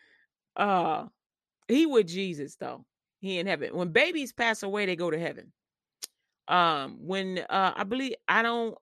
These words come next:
I know children do go to heaven, um, and it does require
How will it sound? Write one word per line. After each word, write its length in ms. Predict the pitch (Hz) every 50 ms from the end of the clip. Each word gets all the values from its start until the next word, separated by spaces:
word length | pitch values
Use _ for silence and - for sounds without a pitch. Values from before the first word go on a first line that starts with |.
| _
I 100 | 185 220
know 180 | 240 254 240 233
children 720 | 233 - - - 277 254 262 254 202 220 220 214 185 156
do 160 | 185 208 190
go 160 | 180 202 202
to 140 | 196 196 190
heaven, 440 | 180 190 202 196 180 190 190 190 185 - _ _ _ _ _ _ _ _ _ _ _ _ -
um, 480 | - 196 196 185 180 175 175 165 165 165 - -
and 180 | - 196 196 190
it 320 | 185 160 147 139 127 _
does 360 | 175 170 175 180 180 170 -
require 1400 | 170 170 165 - _ - - _ - 180 202 208 208 214 214 208 190 170 165 160 151 147 143 139 143 165 180 -